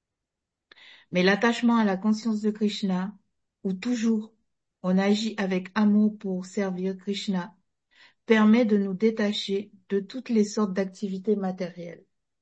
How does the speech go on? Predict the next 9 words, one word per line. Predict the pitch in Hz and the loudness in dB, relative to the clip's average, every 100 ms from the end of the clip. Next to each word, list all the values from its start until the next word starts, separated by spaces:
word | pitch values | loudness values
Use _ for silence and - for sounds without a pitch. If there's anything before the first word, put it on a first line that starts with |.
| _ _ _ _ _ _ _ _ _ _ | _ _ _ _ _ _ _ _ _ _
Comme | 269 254 233 | 4 6 6
le | 208 | 4
but | 190 220 - | 2 -2 -2
ultime | 208 - 220 214 214 | -4 -4 0 2 2
est | 214 202 - _ _ | 2 0 0 _ _
de | 180 185 | -6 -4
s'affranchir | 185 226 220 208 190 - 190 | -2 -4 0 -2 0 -2 -2
de | 180 | 0
l'attachement | 180 190 214 208 - 180 175 190 | 0 0 -2 -4 -2 -4 -6 -8